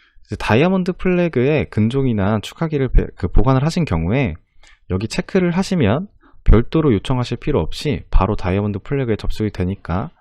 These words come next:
이 체크를 해주시면 되고요. 그 혹시 근종이나 축하기가 없으시더라도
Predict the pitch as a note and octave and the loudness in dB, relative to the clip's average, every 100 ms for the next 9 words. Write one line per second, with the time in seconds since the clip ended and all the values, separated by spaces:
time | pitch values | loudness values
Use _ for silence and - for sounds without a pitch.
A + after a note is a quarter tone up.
0 | _ _ - G2 G2+ F#2 - - E3 D#3 | _ _ -6 -4 -2 -4 -8 -8 -4 0
1 | D3+ E3+ D#3+ C#3+ B2+ F#2+ F2+ D#2+ E3+ - | 0 -2 -4 -2 0 -2 -2 -4 -4 -12
2 | _ - - - - C3+ - C#3+ - A#2+ | _ -20 -20 -16 -8 -6 -4 -4 0 0
3 | D#3+ D#3 D3 - - E3+ C#3+ F2 - A#2+ | 0 0 0 -2 -2 0 2 2 0 -2
4 | G#2+ F2+ E2 C3 F2 | -2 -2 0 0 -2